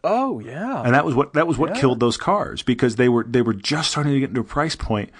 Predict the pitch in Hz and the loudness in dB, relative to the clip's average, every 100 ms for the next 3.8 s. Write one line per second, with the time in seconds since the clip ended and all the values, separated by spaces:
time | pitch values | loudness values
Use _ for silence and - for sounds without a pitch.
0 | - - - 127 117 - 151 147 127 110 | -20 -6 0 0 0 0 2 4 4 4
1 | 139 120 - - 110 95 - 107 113 117 | 4 2 -2 -2 0 0 -4 -6 0 2
2 | 139 107 85 80 76 104 143 131 180 160 | 4 2 -2 -4 -6 -6 -4 -2 -2 0
3 | 165 143 147 - 139 185 147 95 | -2 0 -2 -2 -4 -2 -4 -6